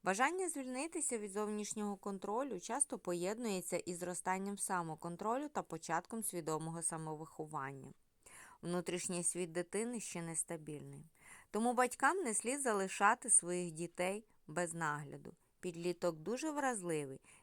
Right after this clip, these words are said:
і легко піддається впливам як позитивним, так і негативним. Розширюється коло спілкування, з'являються нові авторитети. Недоліки і суперечності в поведінці близьких і старших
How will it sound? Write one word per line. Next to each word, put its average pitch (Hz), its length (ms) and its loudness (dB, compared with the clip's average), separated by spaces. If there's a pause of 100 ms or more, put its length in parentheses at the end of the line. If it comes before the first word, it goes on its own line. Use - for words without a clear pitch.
і 190 120 2
легко 269 340 6
піддається 190 680 2
впливам 165 460 -4 (240)
як 151 380 4
позитивним, 240 720 0 (240)
так 151 240 2
і 160 60 -2
негативним. 147 720 -8 (680)
Розширюється 220 720 2
коло 185 320 2
спілкування, 170 840 2
з'являються 208 600 2
нові 190 320 0
авторитети. 175 920 -2 (480)
Недоліки 214 600 4
і 202 40 4
суперечності 202 920 0
в - 20 -6
поведінці 180 1080 -2
близьких 190 760 0
і 175 60 0
старших 170 640 4